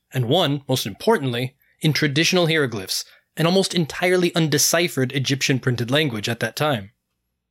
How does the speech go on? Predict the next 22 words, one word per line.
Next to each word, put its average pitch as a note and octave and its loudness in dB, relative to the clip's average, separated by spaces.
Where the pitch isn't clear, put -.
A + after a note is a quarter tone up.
Knowing E3+ 4
what F3 4
the D3+ 0
message C#3+ 0
was C3+ 2
intended D3 -2
to D3 2
say C#3+ 2
in B2 0
Greek F#3 0
allowed E3+ 0
scholars F3+ 2
to - 0
reverse D3 0
engineer E3 2
the D3 0
Egyptian D3+ 0
versions A#2+ -2
and D3+ -4
crack - -4
the - -10
code B2+ -2